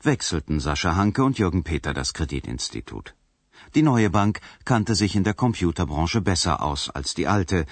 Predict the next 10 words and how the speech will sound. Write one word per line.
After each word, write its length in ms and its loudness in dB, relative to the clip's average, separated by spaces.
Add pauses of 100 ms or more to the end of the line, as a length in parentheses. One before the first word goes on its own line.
(280)
und 240 2
schätzte 460 -2
deshalb 460 0
die 200 -4
Wachstumschancen 880 0
des 220 -2
jungen 240 -2
Unternehmens 720 0 (320)
optimistischer 800 -2
ein. 220 -12